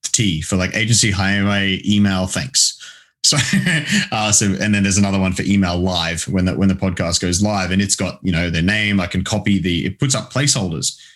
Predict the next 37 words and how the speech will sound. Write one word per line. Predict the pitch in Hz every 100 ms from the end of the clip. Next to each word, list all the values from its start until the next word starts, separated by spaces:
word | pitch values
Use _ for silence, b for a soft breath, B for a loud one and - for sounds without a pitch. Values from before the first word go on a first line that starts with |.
| B
shows | - 147
up | 135
a | 113
box | 98 131 -
with | 101 -
placeholders. | 127 127 107 92 87
So | 92
I |
can | 92 92
put | 101
the | 92
link | 104 113
to | -
the | 92
episode. | 98 104 - 101 98
It'll | 104
generate | 95 98 98 92 -
some | 82
share | - 120 120
links | 117 117 101 - - - - - -
and | 101
to | 104
put | 104
into | 107 101
the | 98 101
email. | 110 104 107 107 107
And | 101
then | 107
I, | 98 -
you | 92
know, | 80
obviously | 95 85 - 80
modify | 80 82 87 82
the |
email | 76 85 85 85
depending | 85 85 87 87
on | 80 90